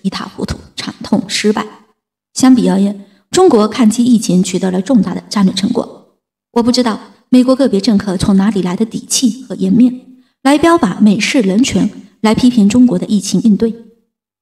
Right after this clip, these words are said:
我还想问问美方，他们对美国的疫情吹哨人朱海伦医生、布莱特博士、克罗泽尔舰长做了什么？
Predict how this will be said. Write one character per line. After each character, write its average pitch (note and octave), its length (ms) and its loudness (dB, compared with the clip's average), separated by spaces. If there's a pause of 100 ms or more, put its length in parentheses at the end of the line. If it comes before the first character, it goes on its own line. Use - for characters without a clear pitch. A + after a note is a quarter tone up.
(380)
我 B3+ 200 4
还 C#4 140 0
想 A3+ 180 0
问 G3+ 120 2
问 G3 100 2
美 F#3+ 140 0
方， - 420 -4
他 D#4+ 120 0
们 D#4+ 120 4
对 C4+ 140 4
美 G3 180 2
国 G3 180 -2
的 - 80 -4
疫 A#3+ 140 0
情 F#3+ 260 0
吹 B3+ 200 -2
哨 B3 180 -4
人 - 160 -8 (480)
朱 E4+ 160 2
海 F#3+ 220 -2
伦 G3 220 2
医 C4+ 100 4
生、 B3+ 560 0
布 D#4 80 2
莱 G#3 120 2
特 A3+ 180 -2
博 - 200 -8
士、 - 560 -6
克 E4 100 4
罗 B3+ 120 4
泽 A#3+ 200 0
尔 A3 120 -2
舰 D4 260 0
长 - 140 -6 (220)
做 C4+ 140 -2
了 F#3+ 60 -2
什 - 160 -8
么？ - 60 -16